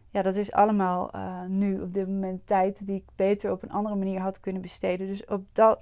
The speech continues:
op dat vlak vind ik het dan ook gewoon heel erg lastig om keuzes te maken. En dan ga ik gewoon nadenken van, waar komt dit vandaan dat ik het zo lastig vind om keuzes te maken?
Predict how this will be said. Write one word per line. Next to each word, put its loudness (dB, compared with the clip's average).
op -2
dat 8
vlak 4
vind -2
ik -8
het -6
dan -4
ook -4
gewoon -6
heel 2
erg -2
lastig 4
om -4
keuzes 2
te -6
maken. -2
En -2
dan -2
ga -2
ik 0
gewoon 0
nadenken 2
van, -6
waar 4
komt 0
dit -6
vandaan 2
dat 0
ik -16
het -16
zo -4
lastig -2
vind -4
om -8
keuzes 0
te -10
maken? -4